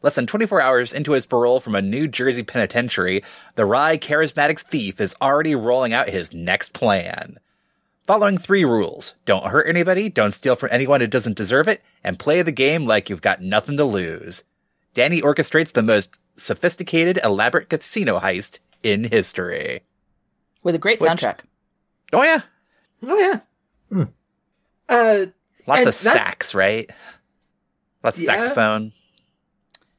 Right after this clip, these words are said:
Speaker 1: I think.
Speaker 2: Uh, there's, well, there's a lot of Elvis, like, the old, like, older Elvis, which is pretty cool.
Speaker 1: Oh,
Speaker 2: Little
Speaker 1: yeah.
Speaker 2: bit conversation, like that.
Speaker 3: Little
Speaker 1: Mm-hmm.
Speaker 3: more action, please.
Speaker 1: It's, it's Vegas. Come on.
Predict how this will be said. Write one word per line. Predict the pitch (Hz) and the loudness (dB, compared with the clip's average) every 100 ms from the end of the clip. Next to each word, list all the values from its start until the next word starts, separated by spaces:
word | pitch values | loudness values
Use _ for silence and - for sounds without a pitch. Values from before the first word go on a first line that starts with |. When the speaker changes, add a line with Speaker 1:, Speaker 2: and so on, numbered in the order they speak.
| _ | _
Speaker 1:
I | - | 0
think. | 139 202 | 2 2
Speaker 2:
Uh, | 214 214 214 220 | 2 4 4 2
there's, | 233 220 - _ _ _ _ _ | 0 -2 -8 _ _ _ _ _
well, | 262 | 0
there's | 285 311 | 2 2
a | |
lot | 320 392 | 2 0
of | 339 - | -4 -2
Elvis, | 208 254 156 - - | 0 0 -2 -6 -2
like, | 165 | -2
the | - 151 | -2 -2
old, | 170 202 220 | 0 0 0
like, | 156 - _ - | -4 -6 _ 0
older | 190 247 185 | 2 4 4
Elvis, | 151 135 - - | 2 0 -4 -8
which | 160 | -10
is | 131 | -10
pretty | - 170 | -2 -2
cool. | - 170 - - _ _ _ - | 0 -4 -4 -12 _ _ _ -2
Speaker 1:
Oh, | - 254 | 2 4
Speaker 2:
Little | |
Speaker 1:
yeah. | - | 4
Speaker 2:
bit | 247 233 | 4 2
conversation, | - 233 240 - 277 330 - 330 262 - | 2 2 2 0 -2 -2 -8 -12 -14 -12
like | - 151 | -8 -6
that. | 190 - _ _ _ _ _ - | -8 -10 _ _ _ _ _ -2
Speaker 3:
Little | 214 | 0
Speaker 1:
Mm-hmm. | 196 | 2
Speaker 3:
more | 226 226 | 0 0
action, | - - - 226 220 | -2 -4 -6 -6 -2
please. | 202 202 170 | 0 0 0
Speaker 1:
It's, | 170 - - | -2 -4 -10
it's | 156 - | -10 -8
Vegas. | 95 107 123 90 - - - | -2 -2 -2 -6 -6 -6 -6
Come | 110 | 0
on. | 127 90 - 80 | 2 2 -2 -14